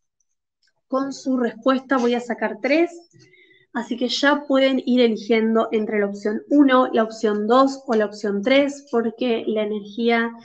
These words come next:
siempre viaja primero. Ya lo que tenga que salir ya está predestinado de alguna manera, de ahora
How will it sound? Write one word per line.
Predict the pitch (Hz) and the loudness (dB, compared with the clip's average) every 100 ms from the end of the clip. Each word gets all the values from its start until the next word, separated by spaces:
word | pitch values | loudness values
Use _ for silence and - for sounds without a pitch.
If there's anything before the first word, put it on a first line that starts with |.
| - - _ | -20 -20 _
siempre | - 269 247 214 | -4 -2 0 0
viaja | 220 214 208 | 0 -2 -6
primero. | 208 202 214 208 214 214 - - | -8 -6 -4 -4 -4 -4 -8 -6
Ya | 240 233 - - _ _ _ _ _ _ _ _ _ | -2 -2 -2 -10 _ _ _ _ _ _ _ _ _
lo | 294 233 240 240 233 | -12 -10 0 0 2
que | 233 | 0
tenga | 233 247 254 254 254 247 | 0 0 2 2 2 0
que | - | -6
salir | 220 - 214 254 294 311 320 - - | -6 -2 2 4 6 4 0 -10 -2
ya | 226 233 - | 2 2 0
está | 214 - _ 220 214 233 247 _ _ _ _ _ _ | -8 -16 _ 2 4 2 -4 _ _ _ _ _ _
predestinado | 247 226 214 208 233 208 185 185 196 196 - | 2 4 4 0 -2 0 -2 -4 -8 -14 -8
de | 226 | -6
alguna | 208 202 202 196 | -2 -2 0 -2
manera, | 190 190 185 190 190 - _ _ - | -4 -10 -10 -12 -18 -20 _ _ -8
de | 196 202 | -2 0
ahora | 196 196 190 190 202 | 0 -2 -4 -6 -8